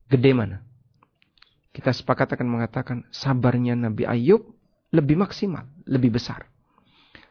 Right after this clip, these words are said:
Karena beliau jadi standar. Sehingga tirulah sabarnya Ayub. Saat kita mendengar kisah tentang Nabi Ayub, kadang sampai kita geleng kepala, kok bisa ada orang seperti itu?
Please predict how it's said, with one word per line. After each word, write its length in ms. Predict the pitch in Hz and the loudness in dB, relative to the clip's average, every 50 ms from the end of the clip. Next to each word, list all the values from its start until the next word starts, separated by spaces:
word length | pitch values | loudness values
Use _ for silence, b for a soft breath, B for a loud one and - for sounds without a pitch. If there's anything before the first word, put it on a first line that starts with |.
| b b b b b b b b b b _ - | b b b b b b b b b b _ -2
Karena 320 | 139 139 156 190 220 220 - - | 0 2 2 2 2 0 -2 -2
beliau 320 | 127 123 127 147 202 220 | 0 2 4 6 6 6
jadi 160 | 151 139 117 | 4 2 0
standar. 640 | 127 127 - - 175 202 175 123 - - - - - - _ - _ _ _ _ _ _ _ _ _ _ _ _ _ _ _ _ - - - | 0 -2 -2 -2 0 0 0 -2 -2 -4 -6 -8 -8 -12 _ -20 _ _ _ _ _ _ _ _ _ _ _ _ _ _ _ _ -20 -14 0
Sehingga 320 | - 143 131 123 123 120 - | 2 4 4 4 4 4 4
tirulah 400 | 165 175 220 254 247 220 202 - | 4 4 6 6 4 4 2 2
sabarnya 480 | - 175 139 131 127 120 123 123 123 | 2 2 2 4 4 2 2 2 0
Ayub. 400 | - - 120 110 107 107 101 - - - - _ _ _ b b b b b b b b b b b _ | 0 0 0 0 0 -2 -2 -6 -10 -18 -20 _ _ _ b b b b b b b b b b b _
Saat 320 | - - 147 143 139 - | 0 2 2 2 2 0
kita 240 | - 156 - 202 202 | -2 0 2 4 4
mendengar 320 | 180 151 139 147 147 - - | 4 4 4 4 2 2 0
kisah 240 | 160 151 - 170 | 0 2 2 0
tentang 320 | 160 165 165 165 160 165 160 | 0 0 0 0 0 2 2
Nabi 160 | 143 131 131 | 2 2 0
Ayub, 400 | - 135 131 131 156 214 233 - - _ _ _ _ _ _ _ _ _ _ _ _ | 2 2 2 4 4 2 2 0 -6 _ _ _ _ _ _ _ _ _ _ _ _
kadang 320 | - - 156 180 180 180 | -4 0 2 2 2 2
sampai 240 | 175 175 165 160 - | 2 0 0 0 0
kita 240 | 151 139 - 139 120 | 0 0 0 0 0
geleng 240 | 113 110 110 107 107 | 2 0 0 -2 -4
kepala, 400 | 110 - - - - - - - | -8 -10 -10 -10 -10 -12 -8 -6
kok 160 | 120 - 120 | -6 -4 -4
bisa 320 | 113 101 - - - - - - | -4 -4 -2 -2 -4 -4 -6 -6
ada 240 | 120 113 98 - 104 | -6 -4 -4 -4 -4
orang 240 | 113 107 101 101 | -4 -6 -6 -6
seperti 400 | - - - - - - - - | -8 -10 -12 -14 -16 -16 -18 -20
itu? 100 | - - | -20 -20